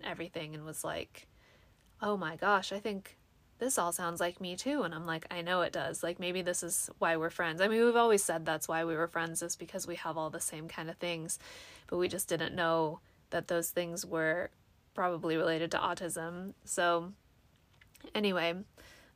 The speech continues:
um, my other friend doesn't live in the same state as me, but we've been friends since sixth grade, and she's great. And yeah, maybe that's why she gets me so much, but she's also, we're very much alike in many, many ways. So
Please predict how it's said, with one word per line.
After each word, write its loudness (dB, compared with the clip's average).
um, 4
my 6
other 6
friend -4
doesn't -2
live -4
in -6
the -4
same -4
state -2
as -2
me, -6
but -8
we've -6
been -8
friends -6
since -8
sixth -6
grade, -2
and -8
she's -6
great. -6
And -8
yeah, -4
maybe -2
that's 0
why 0
she -4
gets -2
me -2
so -2
much, -4
but -4
she's 0
also, 2
we're 2
very 4
much -2
alike 0
in -6
many, -6
many -6
ways. -4
So -2